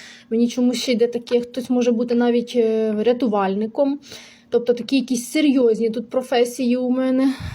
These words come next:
І третя карта. М, але вам зараз важко. Ви зараз закрили сам себе в клітку або сама себе від чогось страждаєте, можливо, не знаєте, куди рухатися.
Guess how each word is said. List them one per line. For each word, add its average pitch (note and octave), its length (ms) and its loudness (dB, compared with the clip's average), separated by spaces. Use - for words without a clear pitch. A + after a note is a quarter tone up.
І B3+ 300 0
третя D#4+ 320 -2
карта. A#3+ 760 0
М, B3 260 0
але B3 160 2
вам D4+ 180 2
зараз D4 260 -2
важко. G#3+ 380 -4
Ви C#4 120 2
зараз C#4+ 240 2
закрили D4 420 -2
сам C4 240 -2
себе A#3+ 260 0
в A#3+ 60 -2
клітку C#4 340 -2
або A#3 180 2
сама A#3+ 320 -2
себе A#3+ 280 0
від A3 180 -4
чогось B3+ 240 2
страждаєте, C4 640 0
можливо, B3 400 2
не B3+ 100 4
знаєте, B3 360 0
куди A#3+ 220 0
рухатися. A#3+ 760 -2